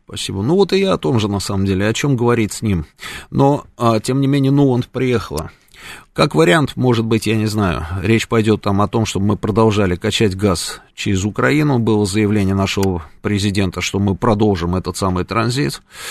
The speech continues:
А, вообще вся странная история, э, в-, вся история вокруг газа, она какая-то странная, очень странная история.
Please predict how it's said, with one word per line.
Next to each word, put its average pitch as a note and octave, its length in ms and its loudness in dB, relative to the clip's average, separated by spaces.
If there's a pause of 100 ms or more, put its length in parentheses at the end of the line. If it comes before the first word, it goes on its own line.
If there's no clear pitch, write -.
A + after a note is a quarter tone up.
(300)
А, A#2+ 540 4 (200)
вообще D#3 380 2
вся E3 200 -2
странная C3+ 440 0
история, D3 360 0
э, G#2 40 0
в-, G#2 840 -2
вся F3 220 4
история A#2+ 380 2
вокруг A#2 420 -2
газа, B2 300 0
она A2+ 140 -2
какая-то A2+ 400 -8
странная, A2 600 -4
очень D#3 420 2
странная G#2 500 0
история. D3 500 0